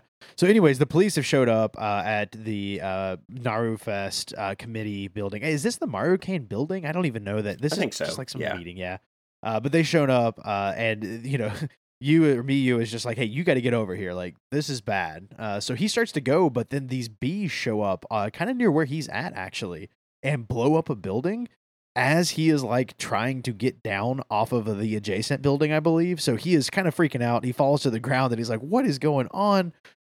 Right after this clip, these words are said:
Speaker 1: And up in the sky is Pop and Rock. And, uh, he sings a little ditty like, "Pop and Rock are heading to the top of the charts." It's got that little music note there. But Pop is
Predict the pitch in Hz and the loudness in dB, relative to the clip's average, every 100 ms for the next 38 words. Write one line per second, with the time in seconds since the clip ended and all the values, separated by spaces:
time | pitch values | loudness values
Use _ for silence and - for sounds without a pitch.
0 | _ _ 131 147 170 143 131 139 135 117 | _ _ 4 6 4 2 0 2 2 2
1 | 104 - 131 135 - 101 107 110 85 - | 0 -2 0 0 -4 -4 2 4 2 -4
2 | _ _ _ - 123 113 110 110 143 - | _ _ _ 0 2 4 2 2 0 2
3 | 135 139 135 131 123 104 107 113 127 117 | 2 2 4 4 4 2 0 2 2 2
4 | 101 101 - 117 - 127 175 143 - 85 | 0 0 0 0 0 2 4 2 0 -6
5 | 98 123 123 139 143 190 160 175 208 262 | -2 -2 0 0 2 0 0 -2 2 4
6 | 214 160 - 127 135 123 117 113 110 95 | 4 0 -6 -2 0 0 0 0 -2 -2
7 | 104 107 - 113 110 110 113 117 - _ | -4 -4 -2 -2 0 0 0 -2 -6 _
8 | _ _ _ 139 120 - 190 220 143 110 | _ _ _ 4 4 2 2 2 2 -2